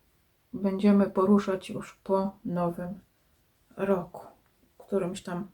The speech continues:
z vlogusiów. Dobra, także wydaje mi się, że tutaj jest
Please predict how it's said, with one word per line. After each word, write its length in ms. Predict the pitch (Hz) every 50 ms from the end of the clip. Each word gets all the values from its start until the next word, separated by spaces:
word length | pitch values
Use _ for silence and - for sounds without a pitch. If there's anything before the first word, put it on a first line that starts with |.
| _ _ _ _ _ _ _ _ _
z 220 | - 202 196 196 202
vlogusiów. 1040 | 202 202 220 214 214 214 202 208 214 202 196 202 - 233 247 262 262 - - - _ _ _ _ _ _ _ _ _ _ _ _ _ _
Dobra, 400 | 208 208 202 196 180 - 202 208 -
także 280 | - 202 202 202 208 202
wydaje 400 | 202 202 214 233 240 240 226 220
mi 140 | 220 220
się, 180 | 214 - 208 196
że 120 | 208 202
tutaj 340 | 202 - 220 - 208 196 196
jest 280 | 190 180 180 - -